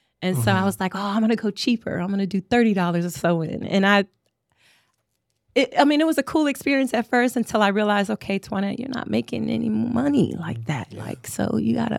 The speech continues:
Speaker 1: up the ante." And so I decided, I was like, "Okay," I was very secluded. So I wasn't learning from my peers.
Speaker 2: Yeah.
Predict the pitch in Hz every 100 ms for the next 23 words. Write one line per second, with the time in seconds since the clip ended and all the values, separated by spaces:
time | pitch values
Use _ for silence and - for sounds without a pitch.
0 | - 214 - 240 277 262 - - 180 -
1 | - - - _ _ _ _ _ - 190
2 | 190 - 190 196 190 185 190 185 185 180
3 | - 180 175 165 190 214 214 - - 240
4 | 170 - 175 170 208 208 190 214 220 214
5 | 190 180 196 185 175 170 - 240 202 -
6 | 101